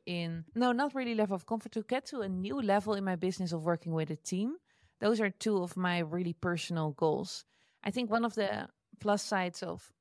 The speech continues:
of having money and having a business that runs really well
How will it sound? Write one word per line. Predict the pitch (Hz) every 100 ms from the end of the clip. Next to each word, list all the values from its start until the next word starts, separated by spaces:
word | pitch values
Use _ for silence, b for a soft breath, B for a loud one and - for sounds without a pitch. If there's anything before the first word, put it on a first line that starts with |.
| _
of | -
having | 175 190 185 180
money | 170 180 160 160
and | - 165
having | 156 170 160 160 160 -
a | 165
business | 175 - 170
that | 160 160
runs | 165 170 160 156
really | 156 170 160
well | 151 165 151 -